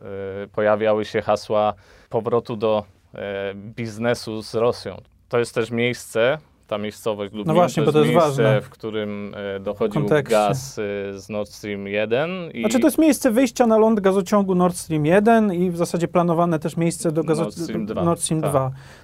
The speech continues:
Speaker 1: Tak, no i powstaje też tam, ma tam powstać terminal pływający, więc to jest dosyć strategiczne miejsce, więc też w tym punkcie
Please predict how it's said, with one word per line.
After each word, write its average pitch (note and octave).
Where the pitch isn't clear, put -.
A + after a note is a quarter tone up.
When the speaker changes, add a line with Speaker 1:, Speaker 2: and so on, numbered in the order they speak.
Speaker 1:
Tak, F#2
no A#2+
i D3
powstaje C3+
też A#2
tam, A2+
ma B2
tam G#2+
powstać G#2+
terminal G2+
pływający, F#2
więc G#2
to A#2+
jest A2+
dosyć A#2
strategiczne A#2+
miejsce, A2+
więc A2
też A2
w -
tym G#2
punkcie G#2